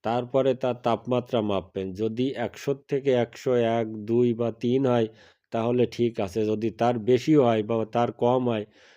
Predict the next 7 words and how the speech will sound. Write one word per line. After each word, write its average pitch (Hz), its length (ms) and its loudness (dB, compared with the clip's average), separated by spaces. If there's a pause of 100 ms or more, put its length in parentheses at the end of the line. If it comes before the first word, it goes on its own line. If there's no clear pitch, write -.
(120)
সাথে 117 320 -8
সাথে 131 240 0
ডাক্তারের 120 600 -2
পরামর্শ 117 560 -2
করে 131 340 4 (440)
আপনি 113 320 -4
তার 110 200 -2